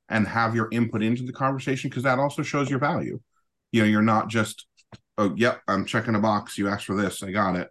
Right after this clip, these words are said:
I got it. I got it." You know, I, I'm actually bringing my skills, my, you know, twenty years of experience to the table to help fend off some issues down the road. So I think that, that helps a lot,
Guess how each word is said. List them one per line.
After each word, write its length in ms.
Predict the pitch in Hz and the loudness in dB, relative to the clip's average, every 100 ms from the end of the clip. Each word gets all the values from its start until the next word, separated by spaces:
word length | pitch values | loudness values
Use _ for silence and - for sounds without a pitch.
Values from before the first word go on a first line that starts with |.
| _ - | _ -6
I 60 | |
got 240 | 101 101 92 | 0 2 2
it. 140 | 98 | 0
I 100 | 98 | 0
got 240 | 104 92 | 0 0
it." 160 | 80 - - _ _ | 0 -4 -8 _ _
You 140 | - 98 | 0 2
know, 60 | |
I, 140 | 92 92 - | 2 0 2
I'm 140 | 104 | 4
actually 320 | 98 95 101 | 4 2 -2
bringing 340 | 87 101 98 90 | 0 0 2 2
my 240 | 95 101 | 2 0
skills, 580 | - - 104 90 90 - | -2 -2 0 0 -2 -2
my, 360 | 87 90 92 - - _ _ | -2 0 -2 -4 -14 _ _
you 120 | - 90 | -2 -2
know, 100 | 80 | -2
twenty 360 | - 104 98 | -2 2 4
years 320 | 92 92 92 | 4 2 0
of 60 | 90 | -4
experience 460 | - - 110 98 - | -6 -2 0 0 -4
to 60 | |
the 80 | 92 | -8
table 400 | - 127 107 95 | -2 0 2 0
to 120 | - | -4
help 380 | 87 107 98 - - - _ _ _ - | -2 0 0 -4 -20 -20 _ _ _ -14
fend 280 | - 113 98 | 0 4 4
off 220 | 92 92 | 2 0
some 100 | 98 | -2
issues 260 | 87 - 80 | -2 -2 -4
down 200 | 78 76 | -6 -8
the 40 | |
road. 300 | 76 76 - - | -8 -8 -10 -14
So 160 | - 95 | -4 0
I 60 | |
think 180 | 95 101 | 0 0
that, 160 | 101 - - - - - | -2 -6 -12 -20 -10 -4
that 80 | |
helps 240 | 107 110 - | 0 0 2
a 60 | |
lot, 320 | 85 80 - | 2 2 0